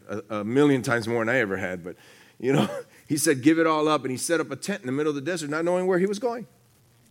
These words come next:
<laughs> Man, that takes faith. "I can do all things through Christ who strengthens me." John sixteen thirty-three,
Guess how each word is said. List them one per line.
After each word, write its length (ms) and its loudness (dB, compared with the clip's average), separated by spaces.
<laughs> 1200 -10
Man, 500 0
that 200 -4
takes 220 2
faith. 400 -4
"I 100 -2
can 140 0
do 180 4
all 160 4
things 320 0
through 120 -2
Christ 300 -2
who 60 -6
strengthens 480 -8
me." 120 -10
John 280 4
sixteen 400 0
thirty-three, 540 0